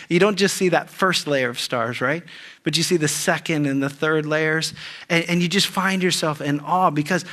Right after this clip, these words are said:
what's happening, that same amount of light is there to be seen, but now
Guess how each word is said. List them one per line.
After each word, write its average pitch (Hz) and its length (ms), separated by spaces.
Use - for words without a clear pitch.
what's 175 220
happening, 202 440
that 156 160
same 247 480
amount 165 380
of 143 160
light 151 300
is 139 220
there 151 360
to 147 180
be 139 140
seen, 175 420
but 151 160
now 165 260